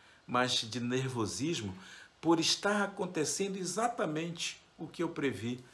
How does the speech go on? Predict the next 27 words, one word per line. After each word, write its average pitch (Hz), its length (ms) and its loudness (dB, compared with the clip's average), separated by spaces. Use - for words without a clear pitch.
há 151 120 -2
dois 127 400 -2
anos 107 300 -2
atrás. 92 720 -4
Volta 110 800 -2
à 117 120 -2
idade 95 640 -4
das 92 320 -6
trevas. - 800 -12
Eu 147 80 2
diria 151 340 4
que 131 380 0
isso 170 220 2
afronta 156 680 2
a 98 60 0
civilidade, 95 1000 -4
o 120 120 -2
direito 101 840 -4
e 117 140 -2
a 104 40 2
autonomia 98 640 -2
de 90 120 -8
nossa 90 320 -8
gente. - 520 -12
A 131 80 -4
sociedade 131 480 2
civil 123 480 0